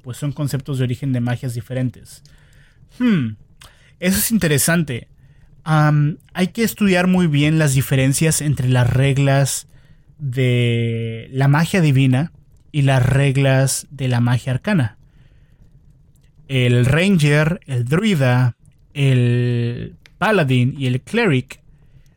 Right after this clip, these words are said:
todos tienen su origen, de, el, la,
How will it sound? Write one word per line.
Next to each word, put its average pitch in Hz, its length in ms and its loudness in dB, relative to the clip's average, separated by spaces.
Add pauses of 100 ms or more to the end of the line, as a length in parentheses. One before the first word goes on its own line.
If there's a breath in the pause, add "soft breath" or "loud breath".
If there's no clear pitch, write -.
(160)
todos 160 720 0 (320)
tienen 143 480 0
su 127 460 -4
origen, 151 540 0 (140)
de, 127 540 -10
el, 143 240 2
la, 143 260 0